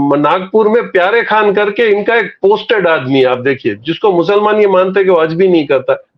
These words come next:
वो इनको बड़ा प्यारा character है। अभी वो कश्मीर में भी गया था इनका propaganda करने के लिए। आप उसका research करिए, प्यारे खान कौन सा कैरेक्टर है।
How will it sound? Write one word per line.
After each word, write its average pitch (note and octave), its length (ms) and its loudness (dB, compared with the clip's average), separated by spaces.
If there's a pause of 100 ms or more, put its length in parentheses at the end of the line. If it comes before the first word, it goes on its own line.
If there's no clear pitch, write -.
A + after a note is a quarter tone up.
(200)
वो A3+ 140 4
इनको A#3+ 220 0
बड़ा G#3+ 200 0
प्यारा G#3+ 300 -2
character G3 420 -2
है। F#3+ 60 2
अभी F#3+ 160 -2
वो A3+ 220 0
कश्मीर F3+ 340 0
में A3+ 120 2
भी G3 120 0
गया F3+ 220 2
था F3 100 0
इनका E3 180 2
propaganda C#3+ 580 0
करने A#2+ 260 -2
के A2+ 80 -20
लिए। G#2+ 100 -14 (360)
आप F#3+ 180 -2
उसका A#3 220 0
research A3 440 0
करिए, A#3+ 180 0
प्यारे F#3 340 0
खान A3 220 -4
कौन G3+ 220 0
सा G#3+ 100 -2
कैरेक्टर C#3 480 -2
है। F2+ 60 -8